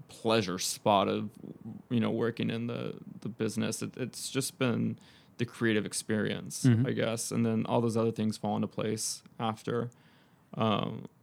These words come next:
Speaker 1: I don't know. What about you when you were on C S I? How were the Vegas location shootings?
Speaker 2: Um,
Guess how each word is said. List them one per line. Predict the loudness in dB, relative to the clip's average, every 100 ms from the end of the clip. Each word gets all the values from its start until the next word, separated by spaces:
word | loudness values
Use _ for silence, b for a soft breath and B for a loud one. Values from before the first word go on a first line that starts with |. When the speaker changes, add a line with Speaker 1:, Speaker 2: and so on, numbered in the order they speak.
| _
Speaker 1:
I | 4
don't | 6
know. |
What | 6 6
about | 4
you | 4 4
when | 6 4 2 0
you | 0
were | 2 2 -2 -12 -6
on | -4
C | -2 0
S | 0 0
I? | -2 -4
How | -2 2
were | 2
the | 4 2 0 -4 b b b b -10
Vegas | 0 2 4 2 -2 -4 -14 -8
location | -8 -4 -6 -4 -8
shootings? | -6 -6 -6 -6 -10 0
Speaker 2:
Um, | 4 6 6 4 4 6 4